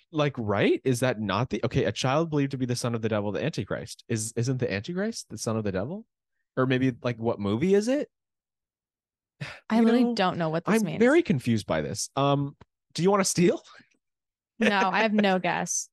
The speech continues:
Speaker 1: Um,
Speaker 2: Are you pro-,
Speaker 1: okay.
Speaker 2: are you submitting an answer?
Speaker 1: A child believed, all I can think of is American Horror Story Apocalypse. A child believed to be the son of the devil, the Antichrist.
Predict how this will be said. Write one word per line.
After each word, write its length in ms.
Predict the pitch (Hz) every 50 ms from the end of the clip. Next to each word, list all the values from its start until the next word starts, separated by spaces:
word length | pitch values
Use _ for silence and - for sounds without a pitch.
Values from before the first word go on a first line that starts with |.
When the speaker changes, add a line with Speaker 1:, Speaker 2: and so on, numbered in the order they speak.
| _
Speaker 1:
Um, 340 | - 170 180 185 185 185 185
Speaker 2:
Are 80 | 180 233
you 140 | 254 262 285
pro-, 80 | 311 247
Speaker 1:
okay. 80 | 147 120
Speaker 2:
are 80 | 208 233
you 100 | 233 -
submitting 340 | - 277 208 208 208 214
an 60 | 208 190
answer? 240 | 175 175 160 156
Speaker 1:
A 60 | 160 202
child 580 | 247 - - 180 151 156 175 190 208 196 170
believed, 320 | - 156 151 147 151 143 -
all 200 | - 143 156 185
I 60 | 196
can 180 | - 214 196 185
think 100 | 202 190
of 140 | 175 143 135
is 100 | 123 110
American 320 | 117 113 110 113 104 117
Horror 200 | 104 113 110 104
Story 240 | - - 110 95 87
Apocalypse. 580 | 85 - 107 107 110 - 90 78 78 78 - - -
A 40 |
child 420 | 117 - - 131 127 143 156 175 165
believed 300 | 143 123 120 123 123 120
to 60 | 123
be 80 | 113 117
the 100 | 107 107
son 240 | - - 113 107
of 80 | 117 117
the 80 | 117 110
devil, 380 | - 101 90 85 90 87 - -
the 160 | 113 - -
Antichrist. 640 | 107 110 - 101 - - - - 127 - - -